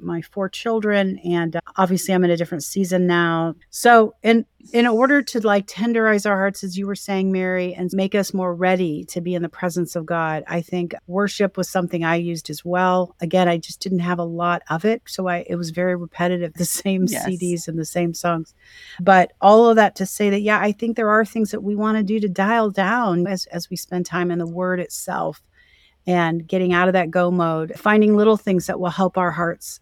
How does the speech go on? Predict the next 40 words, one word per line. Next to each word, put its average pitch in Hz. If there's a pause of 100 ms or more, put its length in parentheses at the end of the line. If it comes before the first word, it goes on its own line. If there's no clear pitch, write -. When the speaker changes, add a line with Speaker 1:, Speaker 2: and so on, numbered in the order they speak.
(120)
Speaker 1:
be 180
still 190
and 170
be 170
quiet. 165 (400)
For 202
me, 208
it's 196
very 208
helpful 185 (100)
to 180
have 175
a 175
little 185
bit 180
of 170
quiet, 147
not, 170
not 175
to -
be 180
in 170
the 170
midst 196
of 170 (600)
a 190
lot 180
of 180
noise, 202
but 190
I 175
have 180
found 196
I 190
can 185
be 185
in 175
a 170
prayer 208
room 202